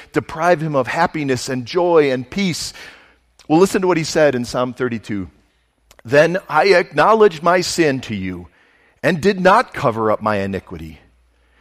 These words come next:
I said, 'I will confess my transgressions to the Lord,' and you forgave the guilt of my sin."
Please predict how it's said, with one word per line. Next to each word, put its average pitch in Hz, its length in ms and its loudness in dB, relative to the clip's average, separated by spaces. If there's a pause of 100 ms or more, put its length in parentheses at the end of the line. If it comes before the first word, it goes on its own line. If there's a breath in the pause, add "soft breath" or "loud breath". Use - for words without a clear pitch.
(180 soft breath)
I 139 100 2
said, 170 340 6
'I 156 160 6
will 208 180 4
confess 180 680 -6
my 196 140 2
transgressions 170 800 -2
to 180 100 -6
the 151 80 -2
Lord,' 156 380 4 (680 loud breath)
and 135 200 0
you 156 380 -6
forgave 127 760 -4
the 120 120 -8
guilt 113 460 -8
of 98 240 -14
my 92 240 -10
sin." - 420 -14